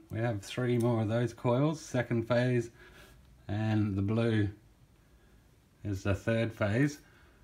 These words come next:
These are all the tail ends of each of the phase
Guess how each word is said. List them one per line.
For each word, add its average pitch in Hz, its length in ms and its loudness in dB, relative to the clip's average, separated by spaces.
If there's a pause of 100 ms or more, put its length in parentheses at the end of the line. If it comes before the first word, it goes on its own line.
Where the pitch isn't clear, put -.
(220)
These 135 220 4
are 139 80 4
all 139 120 4
the 117 100 2
tail 131 420 2
ends 160 480 2
of 107 180 -2
each 117 220 0
of 117 100 0
the 101 120 -2
phase 120 460 0